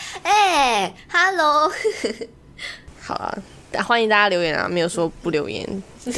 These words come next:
Speaker 1: <laughs>
Speaker 2: 你也可以不支持他，
Speaker 1: <laughs>
Speaker 2: 支持就算了。
Speaker 1: 对啊，对啊，对啊。你也可以来跟我，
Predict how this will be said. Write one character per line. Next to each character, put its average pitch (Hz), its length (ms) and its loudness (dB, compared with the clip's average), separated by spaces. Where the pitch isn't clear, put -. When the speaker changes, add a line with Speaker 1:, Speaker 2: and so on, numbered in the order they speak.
Speaker 1:
<laughs> 202 200 -4
Speaker 2:
你 214 40 2
也 226 120 6
可 233 80 0
以 220 80 6
不 214 160 0
支 180 220 -2
持 156 180 0
他， 160 420 -2
Speaker 1:
<laughs> - 460 -18
Speaker 2:
支 190 100 0
持 190 160 2
就 180 80 2
算 170 260 0
了。 - 60 -4
Speaker 1:
对 - 160 -2
啊， 202 100 0
对 233 80 2
啊， 339 60 6
对 311 140 6
啊。 277 100 4
你 302 80 6
也 302 60 6
可 320 160 4
以 269 60 4
来 208 120 0
跟 240 180 0
我， - 140 2